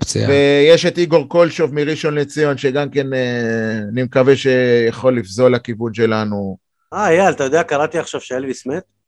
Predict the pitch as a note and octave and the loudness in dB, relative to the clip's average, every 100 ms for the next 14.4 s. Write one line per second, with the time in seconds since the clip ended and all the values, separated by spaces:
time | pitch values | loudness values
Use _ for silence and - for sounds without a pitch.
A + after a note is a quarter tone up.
0 | _ _ _ - - A#2 C3 G#3+ D4+ _ | _ _ _ -10 -4 0 2 0 -4 _
1 | _ _ _ _ - C#3 E3 E3+ F#3+ D#3+ | _ _ _ _ -12 -8 -6 -4 -4 -4
2 | - _ _ _ _ _ _ _ _ _ | -6 _ _ _ _ _ _ _ _ _
3 | _ _ _ G#2+ B2+ C3+ C3 C3 _ A2+ | _ _ _ 0 2 4 2 0 _ -2
4 | D3 - D3 B2 - C#3 E3 C#3 C3 C3 | -2 0 -2 -2 -4 -6 -4 -2 0 -2
5 | B2 _ _ _ _ _ C#3 - C4 C#4+ | -8 _ _ _ _ _ -8 -4 -4 -4
6 | D4+ D4 C4+ E3+ D3+ D3 C#3 B2 G#2+ - | -6 -4 2 2 4 2 2 -2 -4 -6
7 | C3+ E3 F#3+ G3+ F#3+ F3+ F#3+ C#3 G#2+ - | 2 8 10 10 10 10 8 8 2 -8
8 | _ _ _ _ _ _ _ _ _ - | _ _ _ _ _ _ _ _ _ -8
9 | B2+ C#3 - D3+ F3+ D#3 A2+ - _ _ | -2 0 4 6 8 6 4 -12 _ _
10 | _ _ G#2+ A2+ C3+ D#3 E3 D#3 D#3+ D#3 | _ _ -6 -4 0 0 0 0 -2 -2
11 | C#3+ D3+ D3+ D3+ C3 C3+ D3 C3 B2+ C#3 | 0 2 2 0 -2 0 0 0 -2 -4
12 | B2 - A#2+ A#2+ A2 - _ _ _ _ | -6 -4 -2 0 -2 -6 _ _ _ _
13 | _ _ _ _ _ _ _ _ _ - | _ _ _ _ _ _ _ _ _ -10
14 | G2 A#2 A#2+ C#3 | -4 0 6 6